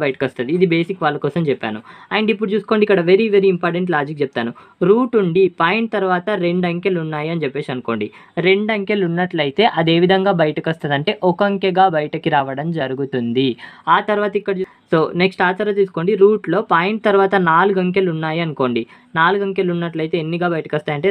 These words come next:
రెండుగా బయటకు వస్తాయి. ఇక్కడ మీరు గమనించినట్లయితే, రెండు ఉంటే ఒకటిగా బయటకు వస్తున్నాయి, నాలుగు ఉంటే రెండుగా బయటకు వస్తాయి, ఆరు ఉంటే మూడుగా బయటకు వస్తాయి. So, రూట్ ఉండి పాయింట్ తర్వాత ఉన్న అంకెలు ఏ విధంగా బయటకు వస్తాయంటే, సగంగా బయటకు వస్తాయన్నమాట.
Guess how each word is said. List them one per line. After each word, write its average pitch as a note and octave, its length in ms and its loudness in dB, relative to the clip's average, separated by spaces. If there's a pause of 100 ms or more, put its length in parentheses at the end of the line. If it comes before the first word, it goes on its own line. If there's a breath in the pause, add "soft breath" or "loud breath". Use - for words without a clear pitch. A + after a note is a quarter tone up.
రెండుగా D3 360 0
బయటకు B2+ 260 -2
వస్తాయి. C3 260 -2 (320 loud breath)
ఇక్కడ G#3+ 220 -2
మీరు G#3+ 180 2
గమనించినట్లయితే, F#3+ 760 -2 (100)
రెండు F#3 220 2
ఉంటే G3+ 140 -2 (100)
ఒకటిగా F3 380 0
బయటకు F#3 240 -2
వస్తున్నాయి, G#3 420 0
నాలుగు E3+ 260 0
ఉంటే F3+ 220 -2
రెండుగా D#3+ 360 -2
బయటకు F3+ 280 -2
వస్తాయి, G#3 240 0 (440 loud breath)
ఆరు F3+ 180 4
ఉంటే F#3+ 140 0 (120)
మూడుగా F3+ 380 2
బయటకు F3+ 260 0
వస్తాయి. F3+ 280 2 (340 loud breath)
So, G#3+ 80 6 (220)
రూట్ A#3+ 400 4
ఉండి G3 200 4 (140)
పాయింట్ G3+ 360 0
తర్వాత G#3 240 2 (120)
ఉన్న F#3 180 2
అంకెలు F3+ 260 0 (100)
ఏ F3 120 4
విధంగా F#3+ 380 4
బయటకు E3 280 -2
వస్తాయంటే, E3+ 420 0 (380 loud breath)
సగంగా G3 340 0 (100)
బయటకు E3+ 280 -2
వస్తాయన్నమాట. D#3+ 520 -2